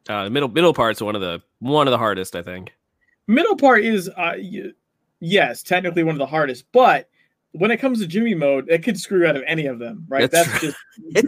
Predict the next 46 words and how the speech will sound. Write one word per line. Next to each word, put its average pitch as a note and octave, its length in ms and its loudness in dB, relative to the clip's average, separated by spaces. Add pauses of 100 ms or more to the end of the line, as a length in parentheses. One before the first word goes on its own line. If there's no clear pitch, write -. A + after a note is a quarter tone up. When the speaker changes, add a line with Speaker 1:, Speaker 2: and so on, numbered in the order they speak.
Speaker 2:
<laughs> - 640 -6
that G3+ 140 6
was G#3 140 2
me G3+ 200 2
being, F#3+ 280 2
like, D3+ 240 0
really E3 240 0
careful C#3+ 600 -2 (500)
to C#3 200 -4
not D#3 320 2
lose D#3 320 -2
it C3 220 -2
anywhere C3+ 340 -2
else, C3+ 360 0
because B2+ 580 -4 (360)
when D#3+ 200 -2
your E3 100 -2
controls F3 420 -2
shift, F3+ 440 0
you D#3 100 -6
could D#3+ 120 -8
just B2+ 160 -6
walk C#3 280 2
off C3+ 160 0
the B2+ 80 -12
side C3+ 220 0
of A#2 80 -4
the A#2+ 60 -8
train. C3+ 360 0
Like, A2+ 160 -6
that's C#3 220 -6
not F#3 200 2
a E3+ 60 2
big D#3+ 280 0
area C3+ 480 2
to, B2 100 -8
like, A#2+ 280 -4
self-correct. B2 800 -6 (120)
Speaker 1:
No. A#2+ 440 0 (1200)
Speaker 2:
Although A#3 260 6
I, C4 120 8 (100)
I F#3 100 2
have D#4 240 2
to B3+ 80 -10
say A3 180 -2
this, C#3 240 -2